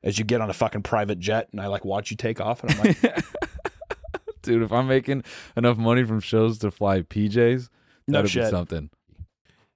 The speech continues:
Speaker 1: Private jets are fucking expensive. You would think that, you know, I, I've always been, a, my, my worldview's been skewed on private jets.
Speaker 2: Why? 'Cause you've been on one?
Speaker 1: No, no, no. I've never been on one.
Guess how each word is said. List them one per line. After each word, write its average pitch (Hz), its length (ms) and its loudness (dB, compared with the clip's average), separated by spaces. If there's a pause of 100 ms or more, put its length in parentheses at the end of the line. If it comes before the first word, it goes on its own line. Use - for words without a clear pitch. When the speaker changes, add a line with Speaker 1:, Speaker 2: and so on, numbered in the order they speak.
(100)
Speaker 1:
Private 349 220 4
jets 175 200 2
are 135 60 -6
fucking 151 300 2
expensive. 104 680 -2
You 220 120 2
would 285 160 2
think 294 180 2
that, 233 220 2 (760)
you 190 120 2
know, 262 120 4
I, 226 260 4
I've 202 200 2
always 247 240 0
been, 175 240 2
a, 170 120 -2
my, 160 260 4
my 151 260 0
worldview's 123 920 0
been 113 160 -2
skewed 117 640 -4 (640)
on 90 160 -10
private 80 300 -8
jets. 73 340 -8 (420)
Speaker 2:
Why? 92 320 2 (240)
'Cause 92 140 -6
you've 92 80 -2
been 95 120 -2
on 98 140 0
one? 110 220 -2 (420)
Speaker 1:
No, 151 240 4
no, 143 100 2
no. 131 180 0
I've 95 120 -2
never 101 160 -2
been 92 140 -6
on 85 80 -10
one. 87 180 -12